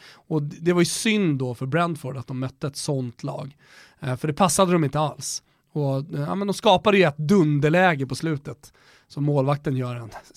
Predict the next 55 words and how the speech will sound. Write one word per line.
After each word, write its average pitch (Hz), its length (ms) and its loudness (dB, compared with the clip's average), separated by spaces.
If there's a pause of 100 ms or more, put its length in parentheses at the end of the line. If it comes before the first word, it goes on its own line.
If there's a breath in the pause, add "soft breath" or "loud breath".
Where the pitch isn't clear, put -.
(120)
<laughs> - 300 -20
sinnessjuk 135 1300 -6
räddning 127 340 -8
på 135 220 -16 (160 soft breath)
Stoke-målvakten, 139 760 -2
alltså. 131 180 -16 (760 loud breath)
Eh, 131 60 -4
men 131 220 0
det 139 100 0
går 135 100 0
inte 131 140 -4
hela 131 100 -2
vägen. 196 140 2
Nej, 233 100 6
jag 247 100 2
tyckte 254 140 -2
det - 20 2
var 294 60 6
jobbigt 277 340 2
att 190 40 -2
se. 247 140 4 (200)
Det 180 100 -2
var, 220 500 6 (400)
eh, 180 40 -4
sen 175 180 0
var 220 100 6
det 214 60 4
ju 175 60 2
dålig 151 340 2
kvalitet. 139 380 -8 (380)
Alltså, 151 180 -18
eh, 151 440 -14 (300)
generellt 151 380 0
sett 123 140 -14
var 127 100 -8
det 131 60 -6
dålig 131 280 -6
kvalitet. 131 420 -12
Men, 135 200 -12 (240 soft breath)
men 185 100 -2
det 196 80 4
blir 247 220 6
väl 240 100 4
så 160 280 4
med 175 160 2
en 175 100 0
match 208 400 2
som 165 120 -2
betyder 190 400 0
så 170 100 -2
mycket 156 280 -4
i 139 80 -4
slutet 202 480 0
av 139 100 -2
säsongen, 131 580 -8